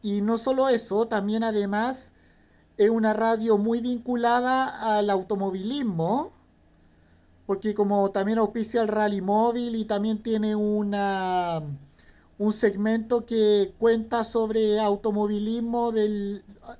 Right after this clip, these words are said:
o sea, del deporte motor, que el automovilismo y el motociclismo. Por eso también me gusta.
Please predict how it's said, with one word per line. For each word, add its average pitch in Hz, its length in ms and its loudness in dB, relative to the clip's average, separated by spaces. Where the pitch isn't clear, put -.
o 190 100 -4
sea, 208 240 -2
del 196 240 2
deporte 202 500 0
motor, 220 540 0
que 202 160 4
el 208 60 4
automovilismo 208 840 -2
y 220 40 0
el 220 80 0
motociclismo. 226 1000 -4
Por 208 160 0
eso 220 180 0
también 226 340 0
me 247 120 0
gusta. 165 560 -6